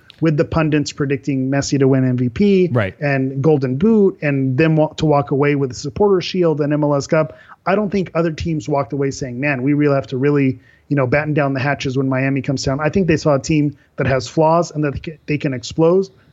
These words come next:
Speaker 1: expose, even though they are dangerous and you do have to be wary of the talent that they have on the field. Is, and that goes in addition to, <laughs> uh, you know, your, your Suarez, your Messi, your Busquets, names that don't take the headlines, but you still have to watch Robert Taylor. You saw him get the goal.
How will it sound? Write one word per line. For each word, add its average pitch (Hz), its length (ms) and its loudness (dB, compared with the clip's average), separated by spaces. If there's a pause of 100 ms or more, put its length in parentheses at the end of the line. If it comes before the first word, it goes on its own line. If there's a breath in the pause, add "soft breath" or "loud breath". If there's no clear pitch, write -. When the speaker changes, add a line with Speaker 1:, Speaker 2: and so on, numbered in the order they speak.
Speaker 1:
expose, 185 640 0
even 175 280 -2
though 156 180 2
they 139 160 0
are 143 160 0
dangerous 135 440 -4
and 131 100 -6
you 131 80 -4
do 135 100 -2
have 127 160 -4
to 131 80 -8
be 127 100 -2
wary 123 400 0 (220 loud breath)
of 135 100 0
the 127 100 2
talent 135 360 2
that 131 60 -10
they 131 100 -4
have 123 200 -2
on 120 100 -4
the 117 80 -8
field. 123 320 -8
Is, 120 220 -10
and 135 220 -2
that 143 200 0
goes 139 300 -2 (340 soft breath)
in 190 140 2
addition 160 480 0
to, 135 360 0 (160 loud breath)
<laughs> - 180 -6
uh, 196 60 2
you 156 160 0
know, 147 140 0
your, 131 300 -4
your 127 180 -6
Suarez, 139 540 0
your 131 80 -6
Messi, 131 340 -6
your 127 140 -4
Busquets, 131 500 -2 (260 loud breath)
names 170 240 2
that 139 120 -2
don't 151 200 -2
take - 220 -4
the 143 80 -4
headlines, 156 480 0
but 143 100 -6
you 131 80 -4
still 147 200 -2
have 139 180 -2
to 139 80 -6
watch 135 320 0 (220 soft breath)
Robert 139 320 0
Taylor. 143 280 -2
You 123 120 -6
saw 131 160 -2
him 143 200 0
get 135 200 -2
the 131 60 -4
goal. 117 300 -6